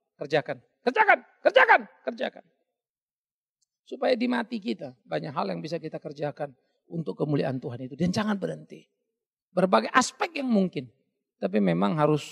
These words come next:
siap ya, memang capeknya setengah mati. Ya. Kadang-kadang kayaknya kita kalau ngikutin itu, waduh, ribet banget kayaknya hidup itu ya. Habis ini, ini, habis ini, ini, habis ini,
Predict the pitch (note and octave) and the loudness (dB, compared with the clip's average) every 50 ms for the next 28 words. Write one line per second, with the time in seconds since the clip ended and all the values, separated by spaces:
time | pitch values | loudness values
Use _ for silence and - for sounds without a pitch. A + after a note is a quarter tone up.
0 | - - - - - _ _ _ _ _ _ _ _ _ _ _ _ _ _ _ | -18 -20 -20 -20 -20 _ _ _ _ _ _ _ _ _ _ _ _ _ _ _
1 | - - G#3 A#3 B3 - - F#3+ E3 D3+ C#3+ D3+ D3+ - D#3 D#3+ F3 G3+ G3+ - | -14 -4 2 4 4 2 2 -2 -4 -4 -4 -4 -8 -12 -12 -10 -8 -8 -8 -8
2 | C#3 C3 - F#3 F3+ - G3 F#3 - D3+ C3+ C#3+ D#3+ F3 F3 - C#3+ C#3+ _ _ | -10 -8 -8 -8 -6 -4 -4 -4 -4 -6 -10 -8 -6 -6 -8 -8 -10 -18 _ _
3 | _ _ _ _ _ _ _ _ _ _ _ _ _ _ _ _ _ _ _ _ | _ _ _ _ _ _ _ _ _ _ _ _ _ _ _ _ _ _ _ _
4 | _ _ _ _ _ _ _ _ _ _ _ _ - - D#3 D#3+ D#3+ D#3+ D#3 _ | _ _ _ _ _ _ _ _ _ _ _ _ -18 -18 -16 -16 -18 -20 -20 _
5 | _ _ _ _ _ _ _ _ - - E3+ E3+ E3+ E3+ E3+ E3+ G3+ F#3+ E3+ E3 | _ _ _ _ _ _ _ _ -14 -8 -6 -6 -2 -2 -2 -2 -2 -2 0 -2
6 | D#3+ F3+ F3+ G3 F3+ E3+ F3 - - - - - _ - - F3+ F#3 E3+ E3+ E2+ | -2 -2 -4 -6 -8 -8 -8 -6 -6 -6 -6 -6 _ -4 -2 -2 -2 0 -2 -4
7 | - - E2+ - - D#3+ - E2 D#3+ A3+ B3 A3 _ _ _ _ _ _ _ _ | -4 -6 -10 -6 -6 -6 -6 -6 -4 -2 -4 -4 _ _ _ _ _ _ _ _
8 | _ _ _ _ _ _ _ _ _ _ - F3 E3+ E3+ D3+ - - _ _ _ | _ _ _ _ _ _ _ _ _ _ 0 2 2 2 2 -2 -6 _ _ _
9 | _ _ _ _ _ _ _ _ _ _ _ _ _ _ _ - D#3 D#3+ D3+ - | _ _ _ _ _ _ _ _ _ _ _ _ _ _ _ -8 -6 -6 -4 -4
10 | - - - D#3 F3 G3 - - - F3+ D#3+ D#3 E3+ D#3+ D3+ D3+ F#3 D3+ D#3 D#3+ | -2 4 6 6 6 6 4 6 4 4 6 6 2 0 0 -2 -6 -2 0 2
11 | D3+ E3 D#3+ _ _ _ _ _ _ _ _ _ _ _ _ _ _ _ - - | 0 0 0 _ _ _ _ _ _ _ _ _ _ _ _ _ _ _ -14 -10
12 | E3 D#3+ F3+ F#3 F3+ G#3 G#3 F3+ F3 E3 C#3 D3+ D3 D#3+ - - G#3 - - G2 | -8 -4 -4 -2 -2 0 0 2 2 2 2 0 -2 -2 -4 -4 -2 -2 -2 0
13 | E3+ C3+ C#3 F3+ G#3+ - A3 A3 G3+ | 2 2 2 2 2 0 0 -2 0